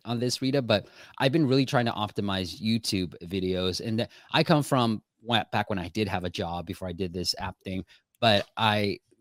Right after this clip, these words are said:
was at a video company, and we saw that blog posts with videos actually did better in search results. And then also that optimizing your YouTube video, because I'm obviously on YouTube,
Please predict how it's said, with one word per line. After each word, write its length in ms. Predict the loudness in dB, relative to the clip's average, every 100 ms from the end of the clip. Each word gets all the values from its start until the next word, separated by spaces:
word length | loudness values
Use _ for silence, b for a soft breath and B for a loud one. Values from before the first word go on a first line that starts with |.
| -2
was 240 | -2 -2 -4
at 100 | 0
a 40 |
video 260 | 6 8 8
company, 340 | 6 0 2
and 100 | 2
we 100 | 2
saw 320 | 0 4 4 4
that 480 | 2 2 2 0 -8 _
blog 320 | 0 2 2 2
posts 380 | 0 2 0
with 280 | 0 0 0 -10 _ _ _
videos 540 | 6 8 4 2 0 -2 B B 0
actually 440 | 2 2 0 0
did 220 | 2 2
better 380 | 4 2 2 0
in 160 | -2 -2
search 260 | -2 -2
results. 480 | -2 -2 -2 -4 -4
And 260 | -4 -4 -4
then 240 | -4 -4 -8 b 4
also 440 | 6 6 4 2
that 320 | 4 4 4 4
optimizing 680 | 2 4 4 4 2 2
your 100 | 2
YouTube 280 | 2 0 0
video, 440 | 0 0 2 2 0
because 340 | -4 0 0 0
I'm 140 | -8 -6
obviously 380 | -4 -4 -4 -4
on 80 |
YouTube, 340 | 0 0 2